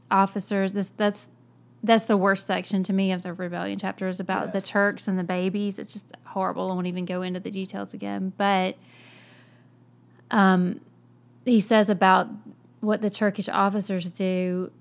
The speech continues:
Speaker 1: you would call this bestial behavior, but it's worse than bestial because a beast would never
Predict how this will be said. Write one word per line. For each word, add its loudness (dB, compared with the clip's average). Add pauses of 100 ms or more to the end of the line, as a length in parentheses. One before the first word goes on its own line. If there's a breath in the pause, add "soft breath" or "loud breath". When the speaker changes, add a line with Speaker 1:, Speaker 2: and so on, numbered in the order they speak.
Speaker 1:
you 2
would 2
call 4
this 2
bestial 0
behavior, 0
but -2
it's -8
worse 0
than -2
bestial -2
because -2
a -6
beast -4
would -2
never -2